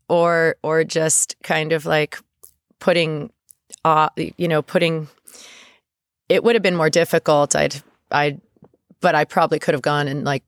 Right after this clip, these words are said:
even looked and, like, called the company that she said that he worked at, at that point. And, uh, but I didn't. And then in my twenties, I started, I one day decided to call around and, like, call the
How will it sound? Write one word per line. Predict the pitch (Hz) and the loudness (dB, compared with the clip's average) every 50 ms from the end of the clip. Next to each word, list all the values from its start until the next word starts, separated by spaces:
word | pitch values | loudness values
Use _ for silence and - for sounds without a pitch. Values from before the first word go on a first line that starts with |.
| _ _ - | _ _ -4
even | 160 160 147 147 139 | -4 -4 -2 -4 -4
looked | 147 143 - - 151 | -4 -6 -6 -4 -6
and, | 139 143 | -6 -6
like, | 143 139 143 - _ _ _ _ _ - - | -6 -8 -10 -10 _ _ _ _ _ -14 -6
called | - - 180 170 160 151 - | 0 2 4 4 4 2 0
the | - | -4
company | - 165 156 147 - 151 135 135 139 | -2 0 0 2 0 0 0 0 0
that | 139 123 - | 0 0 0
she | - 143 135 | -2 0 0
said | - - 143 139 | 0 2 0 0
that | 131 - | 0 -2
he | 131 147 | -2 -2
worked | 131 139 143 - - - | -2 -2 -4 -4 -2 -4
at, | 123 143 | -4 -4
at | 139 - - | -4 -6 -4
that | 139 131 - - | -6 -6 -6 -6
point. | - 147 131 127 - _ - - - - - - - - - _ _ _ _ _ _ _ - _ _ - | -4 -4 -4 -4 -6 _ -18 -20 -20 -20 -20 -20 -20 -20 -20 _ _ _ _ _ _ _ -20 _ _ -2
And, | 156 147 143 139 139 135 - - - | 0 0 0 0 0 -2 -4 -4 -2
uh, | - 143 131 131 | -2 -2 -2 -2
but | 120 - 156 | 0 2 2
I | 151 147 | 2 4
didn't. | 147 156 147 143 135 - - - | 2 2 2 0 -2 -4 -4 -4
And | 147 147 151 | -4 -2 0
then | 151 143 139 143 135 - - | 0 0 0 -2 -4 -4 -4
in | 156 151 151 | -4 -2 -2
my | 151 143 135 139 | -2 -2 -2 -2
twenties, | - - - 165 156 151 147 143 143 139 139 131 - - - _ - | -4 -4 -4 -2 -2 -2 -2 -2 -4 -4 -2 -2 -2 -2 -4 _ -2
I | 135 139 135 135 135 135 131 | -2 0 0 0 0 -2 -2
started, | 127 - - - - - - 151 147 143 143 143 139 135 - _ _ _ _ - | -2 0 0 2 2 2 2 2 2 2 2 0 -2 -6 -6 _ _ _ _ -6
I | - 139 143 143 | -4 -2 -2 -2
one | 139 143 143 139 139 139 | -2 -2 -4 -4 -2 0
day | 139 135 127 127 123 | 2 2 2 2 2
decided | 120 135 127 - - 135 127 127 127 127 127 120 - | 0 0 0 0 0 0 0 0 -2 -4 -6 -6 -6
to | - 135 135 127 120 - - - - - - - - - _ _ _ _ _ _ _ _ - | -6 -4 -4 -4 -6 -8 -12 -20 -20 -20 -20 -20 -20 -20 _ _ _ _ _ _ _ _ -6
call | - 160 147 143 143 143 | 0 2 2 4 4 2
around | 139 139 135 131 131 135 135 131 131 131 131 123 | 2 2 2 2 2 2 2 0 0 -2 -2 -2
and, | 135 127 123 123 | -2 -2 -2 -2
like, | 123 120 123 127 - _ _ _ _ _ _ _ _ _ _ _ _ _ _ - | -2 -2 -4 -4 -6 _ _ _ _ _ _ _ _ _ _ _ _ _ _ -6
call | - 160 147 135 139 135 | 0 2 2 4 2 2
the | 139 135 131 127 131 - | 2 2 2 2 0 -2